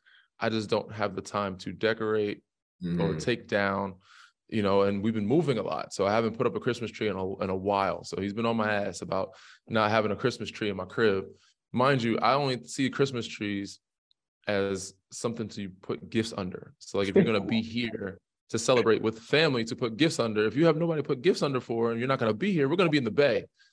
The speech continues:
Speaker 1: What's
Speaker 2: <laughs>
Speaker 1: on a fucking Christmas tree? Excuse my language. Those who
Speaker 2: Uh,
Speaker 1: tuning in.
Speaker 2: uh,
Speaker 1: But
Speaker 2: shit,
Speaker 1: yeah.
Speaker 2: we used to do the whole real tree, you know, put on top of the car, water it every night. But hey, we got it.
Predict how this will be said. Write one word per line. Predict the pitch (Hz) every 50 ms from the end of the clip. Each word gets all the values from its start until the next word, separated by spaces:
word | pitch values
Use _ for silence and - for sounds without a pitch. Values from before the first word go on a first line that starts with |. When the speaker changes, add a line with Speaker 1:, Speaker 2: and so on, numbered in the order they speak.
| _ _ _
Speaker 1:
What's | 143 160 120 - - 202 196 -
Speaker 2:
<laughs> | - - 403 - - - - - - -
Speaker 1:
on | 170
a | 170
fucking | - - 175 170 165 -
Christmas | - 208 214 214 190 160 -
tree? | - - - - - - - _ -
Excuse | 311 247 208 - - - 170 143 131
my | 127 123
language. | 131 127 127 123 117 110 - - - -
Those | - 127 135 135 135 135 135 135 117 117 127
who | 123
Speaker 2:
Uh, | 120
Speaker 1:
tuning | 113 113 117 107 104 104 107 113 117 - - - - - _ _ _ -
in. | 90
Speaker 2:
uh, | 90 - - - - - - _ _ _ _
Speaker 1:
But | - 113
Speaker 2:
shit, | 117 120
Speaker 1:
yeah. | 143
Speaker 2:
we | 135 143
used | 151 170 - -
to | 170
do | - 143
the | 123 117
whole | 123 143 139 139 135
real | 117 117 131 139 139 139
tree, | 131 135 - - 139 135 139 139 139 139 135
you | 127 117 120
know, | 120 120 117 110 107
put | 95 - - 135
on | 127 120 117
top | - 135 123 127 120 120
of | 104
the | 95 92
car, | - - 135 123 123 127 123 123 123 127 123
water | 107 101 110 123 131 127 127 127
it | 120
every | 120 123 117 123 120
night. | 113 113 117 113 113 113 110 98 82
But | 82 90 90 85 85 73
hey, | - 101 104 101 101 98
we | 98 101 104
got | 101 104 95 92 -
it. | 87 -